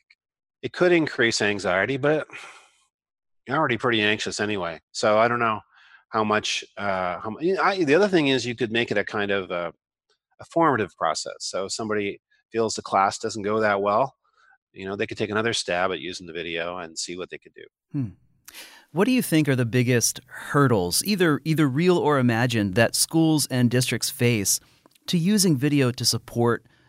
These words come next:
Speaker 2: improvements in practice?
Speaker 1: Well, the biggest hurdle is the culture of the school. If the culture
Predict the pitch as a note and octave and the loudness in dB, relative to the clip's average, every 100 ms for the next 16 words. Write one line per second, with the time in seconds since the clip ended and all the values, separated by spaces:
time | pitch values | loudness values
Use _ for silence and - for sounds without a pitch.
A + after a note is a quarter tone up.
0 | - G2+ - A2+ G2+ F2 F2 D#2+ D#2+ D#2 | -4 -4 0 0 0 0 -2 -6 -10 -10
1 | A1+ - - - _ _ _ - - - | -12 -8 -8 -10 _ _ _ -20 -20 -20
2 | _ _ _ _ _ D3 D3 C3 E3 D#3+ | _ _ _ _ _ -2 2 2 2 0
3 | C#3+ C3+ A#2+ G#2+ G2 A2 - G#2 - G2 | 2 2 2 0 -2 -6 -2 -2 -2 -4
4 | E2+ E2+ - G#2 F2+ B1+ - _ _ _ | -4 -8 -8 -6 -8 -10 -16 _ _ _
5 | _ _ _ _ - A2 G#2+ - B2+ - | _ _ _ _ -16 -10 -8 0 0 0
6 | C3 A#2 A2 - | -2 -2 -4 -8